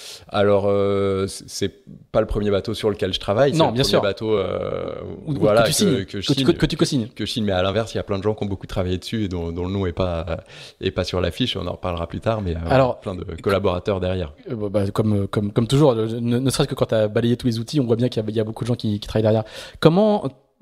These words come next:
Speaker 2: euh, com-, comment t'es vu, com-, comment, euh, cette opportunité est née ? Donc, on, on verra à la fin du podcast. <laughs> C'est un peu compliqué là. À la fin du podcast, on verra, euh, com-, comment t'as, comment t'as travaillé aussi sur le premier bateau de, de Thomas Ryan. Mais je, ce que je veux dire, c'est, c'est comment, euh, euh,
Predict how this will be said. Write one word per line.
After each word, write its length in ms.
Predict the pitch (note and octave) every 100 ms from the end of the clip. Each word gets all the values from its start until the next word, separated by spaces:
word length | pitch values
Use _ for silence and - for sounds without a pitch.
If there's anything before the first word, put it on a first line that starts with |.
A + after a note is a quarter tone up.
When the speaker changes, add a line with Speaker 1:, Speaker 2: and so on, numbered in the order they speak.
| D#3+
Speaker 2:
euh, 240 | C#3 B2+ C3 -
com-, 160 | E3 -
comment 180 | E3+
t'es 100 | F3
vu, 180 | D3 D3
com-, 220 | E3 D3+
comment, 360 | - E3 E3 D3+
euh, 100 | B2+
cette 200 | - B2+
opportunité 720 | D3+ C#3 D3+ C#3 F3 D#3+ C3+
est 40 | C#3
née ? 120 | C3
Donc, 200 | A2+ A2
on, 240 | A2+ G#2+ -
on 320 | G#2+ G#2+ G#2 G#2+
verra 320 | B2 B2+ B2+ G#2 -
à 60 | G#2+
la 100 | A2+
fin 160 | F3+
du 80 | C#3+
podcast. 460 | C3 - B2 - -
<laughs> 40 |
C'est 140 | -
un 40 | -
peu 120 | -
compliqué 340 | - - -
là. 140 | A2 - - - -
À 80 | A2+
la 80 | A#2+
fin 100 | D#3+
du 80 |
podcast, 300 | C#3+ C#3+ C#3+ B2
on 40 |
verra, 260 | A#2+ B2+ A#2+
euh, 100 | G#2+
com-, 240 | A#2+ A2
comment 240 | A#2 A2
t'as, 200 | G#2+ G#2
comment 160 | G#2 A2
t'as 80 | G#2+
travaillé 240 | C3+ B2+
aussi 160 | A#2+ -
sur 100 | A2
le 40 |
premier 160 | G#2+ A2+
bateau 220 | A2+ A#2
de, 180 | G#2+ G#2 - - - - -
de 60 |
Thomas 180 | A2+ A#2+
Ryan. 140 | C#3
Mais 100 | F3+
je, 120 | A#2+ C3+
ce 100 | -
que 80 | C3+
je 40 |
veux 60 | C3+
dire, 100 | F3+
c'est, 240 | C#3+ C3 - - -
c'est 180 | - C3+
comment, 380 | - C#3+ F3 E3
euh, 40 |
euh, 540 | C3+ B2+ C3 B2+ A#2